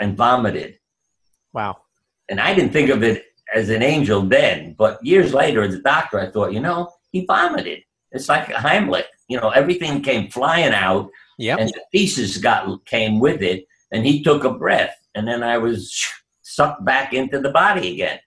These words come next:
Speaker 2: Wow,
Speaker 1: Uh,
Speaker 2: I'm glad that happened.
Speaker 1: Yeah, but I can tell you, the first words I said were, "Who did that?"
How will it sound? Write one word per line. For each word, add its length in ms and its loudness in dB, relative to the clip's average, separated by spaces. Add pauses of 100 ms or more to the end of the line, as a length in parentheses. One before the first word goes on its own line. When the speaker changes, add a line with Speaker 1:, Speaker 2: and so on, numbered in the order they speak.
(340)
Speaker 2:
Wow, 300 2
Speaker 1:
Uh, 60 6
Speaker 2:
I'm 100 -4
glad 280 0
that 180 2
happened. 420 -4 (280)
Speaker 1:
Yeah, 440 0
but 240 4
I 200 2
can 160 0
tell 200 4
you, 140 4
the 220 -2
first 260 2
words 400 4
I 160 2
said 560 0 (340)
were, 460 4 (220)
"Who 300 0
did 260 0
that?" 260 -4